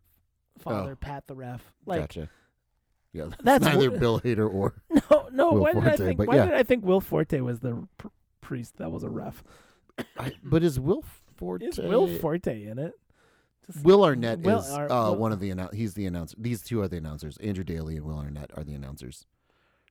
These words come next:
Speaker 2: And that would be the only character
Speaker 1: That's
Speaker 2: those
Speaker 1: it.
Speaker 2: guys could be.
Speaker 1: Is Will Forte?
Speaker 2: He's not. No.
Speaker 1: Do me a
Speaker 2: Patti
Speaker 1: favor.
Speaker 2: LaBelle is in it, though.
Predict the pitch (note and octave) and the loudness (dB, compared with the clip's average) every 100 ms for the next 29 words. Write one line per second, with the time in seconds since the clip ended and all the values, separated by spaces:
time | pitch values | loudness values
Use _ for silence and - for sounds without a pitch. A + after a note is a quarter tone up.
0 | _ _ - G#2+ F2 E2+ F2+ - C#2 D#2+ | _ _ -4 -2 -2 -6 -8 -10 -8 -8
1 | C#2+ D2 C2 C#2 C#2 C2+ - G#1 - C#2+ | -8 -12 -12 -12 -12 -12 -12 -16 -14 -18
2 | - - _ _ _ _ _ _ _ _ | -18 -20 _ _ _ _ _ _ _ _
3 | _ _ _ _ _ _ _ _ _ _ | _ _ _ _ _ _ _ _ _ _
4 | - F#3 G3+ G#3 G3+ E3+ G3 G#3 - D#3 | -16 -12 -10 -10 -14 -12 -12 -14 -14 -14
5 | C#3+ C#3 B2+ B2 A#2+ _ _ - A2 D2 | -14 -14 -16 -16 -18 _ _ -8 -8 -8
6 | - _ _ _ _ _ _ _ _ _ | -18 _ _ _ _ _ _ _ _ _
7 | _ _ _ _ _ _ _ _ _ - | _ _ _ _ _ _ _ _ _ -18
8 | - _ _ _ G3+ F#3+ - A#2+ A2 F2+ | -18 _ _ _ -14 -10 -2 0 0 -2
9 | D2 E2 A#2 D#2 C#2 E2 B1+ | -6 -8 -8 -10 -14 -14 -16